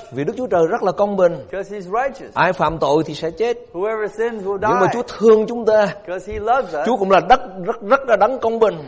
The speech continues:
Speaker 2: He's also
Speaker 1: Ngài sai
Speaker 2: righteous.
Speaker 1: con của Ngài đến
Speaker 2: He sent his son
Speaker 1: để chịu chết vì cớ tội chúng ta.
Speaker 2: to die for our
Speaker 1: Vì
Speaker 2: sins.
Speaker 1: thế cho nên chúng ta được vô tội.
Speaker 2: So that we are sinless.
Speaker 1: Vì Ngài rất là công bình.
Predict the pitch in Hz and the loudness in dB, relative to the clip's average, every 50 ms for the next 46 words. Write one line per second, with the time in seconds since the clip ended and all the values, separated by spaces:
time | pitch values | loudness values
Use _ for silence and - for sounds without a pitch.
0 | - - 165 175 202 196 180 202 220 226 196 - 220 214 208 208 208 196 165 165 | -14 -12 -10 -8 -8 -6 -6 -4 -4 -6 -6 -6 -6 -4 -2 -2 0 0 0 2
1 | 208 220 233 220 233 247 240 247 247 240 240 220 233 247 233 226 202 180 170 175 | 2 4 4 6 6 6 8 8 8 8 8 6 4 4 6 4 4 4 4 2
2 | 202 240 262 262 220 - - - - 160 170 196 208 202 208 196 196 - - 220 | 2 2 2 0 -4 -12 -16 -18 -12 -8 -8 -6 -6 -6 -6 -8 -8 -6 -4 -2
3 | 233 240 214 214 196 208 - 233 240 262 262 269 269 - - 196 196 190 190 262 | -2 -2 -2 -4 -6 -4 0 2 2 4 4 2 2 2 4 2 2 4 6 6
4 | 285 294 269 247 240 220 233 254 277 269 220 190 190 202 196 269 269 269 247 247 | 6 6 6 2 2 6 8 8 8 8 8 8 8 6 4 0 -2 4 6 6
5 | 240 233 220 180 - - 202 214 226 240 240 233 233 240 220 220 214 214 208 214 | 6 6 4 0 -2 0 2 4 4 6 6 6 6 4 2 0 0 2 2 2
6 | 202 - - 156 160 160 175 240 254 247 254 220 220 240 240 240 254 247 247 233 | 0 0 2 2 2 4 4 4 4 4 4 2 2 2 2 0 0 4 4 6
7 | 220 190 165 160 185 233 247 240 233 175 160 170 185 196 180 - 170 202 220 233 | 6 6 4 6 8 8 8 8 8 6 4 4 4 2 -2 -4 -2 0 0 2
8 | 226 226 240 247 247 240 220 196 - - 247 247 254 254 254 240 - 208 196 208 | 0 0 2 2 2 2 2 0 -2 0 2 4 4 4 2 0 0 0 2 2
9 | 196 202 202 196 185 269 311 302 262 233 170 254 262 262 262 262 247 220 | 4 4 4 6 8 6 6 6 6 4 6 6 6 6 8 6 6 6